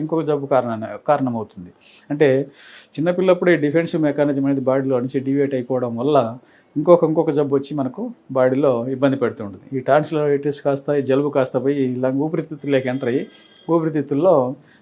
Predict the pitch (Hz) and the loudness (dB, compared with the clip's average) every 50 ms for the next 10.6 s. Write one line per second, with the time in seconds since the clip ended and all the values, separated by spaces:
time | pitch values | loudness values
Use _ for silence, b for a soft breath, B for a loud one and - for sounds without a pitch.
0 | _ - 147 143 143 139 143 156 139 123 120 127 135 - - 156 143 143 135 131 | _ -2 0 0 0 2 2 2 4 2 2 0 -6 -8 -6 -4 -2 -2 -2 -2
1 | 127 131 143 147 147 143 147 139 120 127 113 - - - 147 - _ _ 151 147 | 0 4 4 4 4 4 2 0 0 -2 -4 -6 -10 -20 -20 -20 _ _ -4 -4
2 | 143 151 147 143 139 143 - - - 160 151 147 151 147 - - 143 139 139 135 | -2 -2 -2 -4 -6 -8 -12 -2 2 4 6 6 4 2 0 2 2 2 2 0
3 | 139 143 139 139 165 190 175 147 - 156 147 139 139 139 131 127 127 131 117 127 | 0 0 0 0 0 0 0 -2 -2 -4 -4 -2 0 0 0 0 0 -2 -4 -6
4 | 123 - 135 131 127 131 147 139 127 120 120 117 135 135 120 117 117 131 b b | -6 -8 -6 -6 -4 -2 -2 -2 -4 -4 -2 -2 0 0 0 0 -2 -6 b b
5 | b b b b - 135 135 147 151 160 160 139 131 127 135 139 b b b b | b b b b -4 0 0 0 2 2 0 0 0 -2 -4 -6 b b b b
6 | b b b b b b _ - 151 151 165 160 151 165 143 151 143 156 151 147 | b b b b b b _ 2 2 4 4 4 2 2 2 2 2 2 2 2
7 | 139 139 147 139 143 139 139 139 139 165 220 254 233 - - 143 143 135 139 139 | 2 2 4 4 4 4 4 2 0 0 0 -2 -4 -2 2 2 4 4 2 2
8 | 147 135 127 120 117 117 107 98 113 - - 110 101 98 110 - - _ - 135 | 2 0 0 0 0 -4 -6 -6 -8 -10 -12 -14 -14 -12 -12 -14 -14 _ -10 -8
9 | 131 139 147 139 127 131 131 - 139 147 143 139 135 135 131 127 127 117 127 127 | -4 0 2 2 2 2 -2 -2 -2 -2 -2 0 0 0 0 0 -2 -2 -2 -2
10 | 131 135 131 - - 143 135 131 127 135 139 | -2 -2 -2 -4 -4 -4 -2 -2 -4 -4 -2